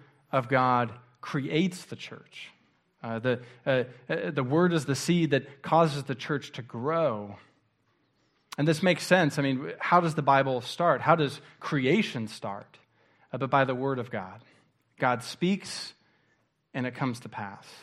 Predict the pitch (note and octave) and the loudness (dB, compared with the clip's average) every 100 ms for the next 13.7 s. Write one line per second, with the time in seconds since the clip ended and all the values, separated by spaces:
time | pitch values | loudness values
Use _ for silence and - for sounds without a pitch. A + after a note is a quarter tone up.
0 | - _ _ _ _ - C#3 C3 B2 - | -20 _ _ _ _ -6 -4 -4 -6 -6
1 | G3 F#3+ D#3 D#3 F3+ C#3 A#2+ C3+ B2+ - | 0 2 2 0 0 -2 -4 -2 -2 -2
2 | B2+ B2+ D#3 F3 D#3+ A#2+ A#2+ A#2+ A2 G#2 | -2 0 2 2 0 -2 -4 -4 -4 -6
3 | - _ _ _ _ _ _ C3+ C3 E3+ | -16 _ _ _ _ _ _ 0 2 2
4 | D#3 D3 - D3 C#3 B2+ C#3+ B2 - - | 2 2 4 4 4 0 2 2 0 -6
5 | D3 A#2+ D3 - E3+ D#3 D3+ C#3+ C3+ B2 | -2 0 0 2 2 2 0 0 0 0
6 | C#3 C#3+ C3 C3 C#3 C3+ - C3 B2 - | 2 2 2 2 2 0 -4 -6 -6 0
7 | C#3 C3+ B2 - B2+ A#2 A#2 C#3 D3+ B2+ | 0 2 -4 -8 -8 -6 -4 0 0 0
8 | A2 A2 D3 D3+ C3 A2+ G#2+ A#2 - C3 | -2 -2 -2 -2 -2 -2 -2 -8 -6 -6
9 | B2+ B2 A#2+ G#2+ - C#3 C#3 C#3 C3+ - | -4 -8 -10 -12 -12 -8 -4 -4 -8 -16
10 | - B2+ A#2+ - D#3+ A#2 G2+ G2 - _ | -10 -8 -6 -4 -2 -2 -6 -12 -16 _
11 | _ _ _ _ _ _ _ _ _ - | _ _ _ _ _ _ _ _ _ -18
12 | - B2+ C3 C3 B2 B2 A#2+ - - B2+ | -4 0 2 2 -2 -4 -6 -4 0 0
13 | - A#2+ A2+ - C#3+ D3 D3 | 0 -4 -4 -4 0 2 0